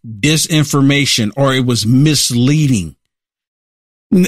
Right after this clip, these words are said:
and, and they show, and they, they have a screenshot of it, and they didn't do, they didn't say anything about it. All they did was take the quote and put it on social media, and they said it was disinformation.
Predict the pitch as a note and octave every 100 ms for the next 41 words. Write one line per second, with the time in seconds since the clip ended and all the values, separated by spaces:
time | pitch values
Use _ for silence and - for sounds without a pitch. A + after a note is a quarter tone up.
0 | F#3 F3+ E3 F3 F#3 G#3 - A#3+ A3 F3+
1 | D#3+ E3 E3+ D#3+ F3 G#3+ F3+ - G#3+ B3
2 | - E3+ D#3+ D#3+ F3+ F3 D#3+ F3+ G3+ E3+
3 | G3+ F#3 D3 D3 D#3 F3 E3+ G#3 A3+ G#3+
4 | A3 A3 F#3 G3 G3 E3+ D#3 E3+ F#3+ F3+
5 | F3 D#3 - G3 F3+ D#3+ - G3+ - C3+
6 | A#2+ F#3 F#3+ - E3 D#3+ D3+ - _ _
7 | - F3 - D#3+ E3+ D#3+ C3+ A#2+ - -
8 | D3 C#3+ C3+ D#3+ D3 D3 C#3 B2 - _
9 | _ - B2 D3+ D#3 C#3 C3+ B2+ C3 A#2+
10 | -